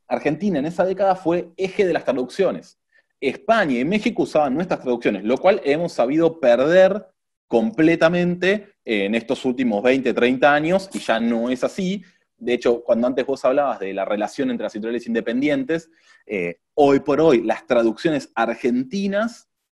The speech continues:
eh, suceden porque hay editoriales pequeñas independientes. En general, por supuesto hay excepciones,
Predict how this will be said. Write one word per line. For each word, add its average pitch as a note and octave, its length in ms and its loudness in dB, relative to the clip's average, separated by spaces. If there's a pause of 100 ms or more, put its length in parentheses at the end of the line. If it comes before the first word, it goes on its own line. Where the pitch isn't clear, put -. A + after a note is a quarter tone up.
(240)
eh, G2 360 -8
suceden F#3 800 0
porque C3 320 0
hay D3+ 100 2
editoriales C#3 340 0
pequeñas A#2 340 -6
independientes. A2 640 -4
En G#3+ 260 -4
general, F3 540 -2
por B2 100 -10
supuesto G#2+ 260 -8
hay B2 40 2
excepciones, G3 500 -4